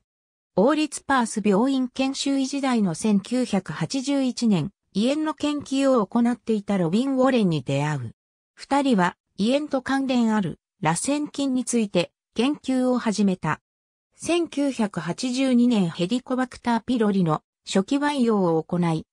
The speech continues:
ヘリコバクターピロリが胃潰瘍や十二指腸潰瘍と関連がある仮説を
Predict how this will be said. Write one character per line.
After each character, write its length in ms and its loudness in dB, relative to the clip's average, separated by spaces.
ヘ 140 0
リ 100 0
コ 160 0
バ 160 -2
ク 120 -20
タ 220 0
ー 40 -6
ピ 140 -2
ロ 100 2
リ 140 0
が 240 -2
胃 100 -2
潰 280 -2
瘍 200 2
や 180 0
十 240 0
二 100 0
指 240 -4
腸 60 2
潰 240 -2
瘍 200 2
と 140 -6
関 300 0
連 240 2
が 100 0
あ 80 0
る 80 -2
仮 160 -12
説 320 -2
を 220 2